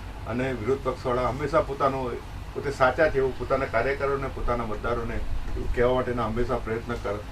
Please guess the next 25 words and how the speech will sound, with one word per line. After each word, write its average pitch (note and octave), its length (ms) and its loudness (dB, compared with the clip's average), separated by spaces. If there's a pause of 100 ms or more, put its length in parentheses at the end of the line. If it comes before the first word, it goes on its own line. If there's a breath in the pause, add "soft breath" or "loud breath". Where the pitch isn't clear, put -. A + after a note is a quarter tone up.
(420)
કરતા A#2+ 240 2
રહે B2 120 4
છે. A#2 400 -6
અને B2+ 160 2
ખાસ, D#3+ 460 10
અ, C#3 280 2 (320)
રાહુલ B2+ 240 2
ગાંધી A#2+ 260 -2
જે C3 100 -4
બે A#2+ 200 0
બેઠક B2 260 0 (120)
પર A#2+ 100 0 (540)
જે A#2 120 -4
ચૂંટણી A2+ 560 -6
લડી A2+ 180 0
રહ્યા C#3+ 200 2
છે, A#2+ 200 -2
ત્યાં B2 300 4
અત્યારે D3+ 580 0
રુઝાનમાં C3 420 2
એવું B2+ 260 2
આગળ C3 220 2
છે. C3 140 -4
અ, - 580 -8 (520)
ડિમ્પલ B2 440 0